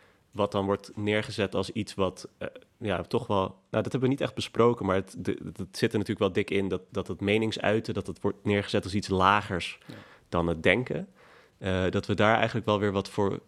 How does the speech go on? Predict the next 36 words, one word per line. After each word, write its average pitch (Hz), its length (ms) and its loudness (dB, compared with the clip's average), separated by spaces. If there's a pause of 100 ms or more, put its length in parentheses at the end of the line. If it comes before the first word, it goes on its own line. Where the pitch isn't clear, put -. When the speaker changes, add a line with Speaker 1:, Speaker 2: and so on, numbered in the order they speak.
(540)
Speaker 1:
te - 120 -6
zeggen 110 320 2
vinden, 101 300 -2
omdat 98 280 -2
het 110 140 -4
misschien 104 380 -4
een 113 140 2
van 117 140 -2
de 104 60 -2
manieren 107 380 -2
is 107 460 -2
waarop 95 640 2
het 101 180 -4
denken 110 300 0
wordt 101 160 -2
mogelijk 110 420 2
gemaakt, - 380 -4
doordat - 260 -6
je 98 60 -8
verschillende 92 380 -2
meningen 90 360 0
tot - 180 -6
je 92 60 -14
kan 87 180 -6
nemen. 82 440 -8
Speaker 2:
Ja, 120 180 -2
je 113 80 -4
kan 113 200 -6
ook 113 120 -6
zeggen, 123 320 -4
het 120 100 -12
is - 140 -6
fijn 123 320 -2
om 120 100 -2
in 120 100 -4
zo'n, 117 400 -4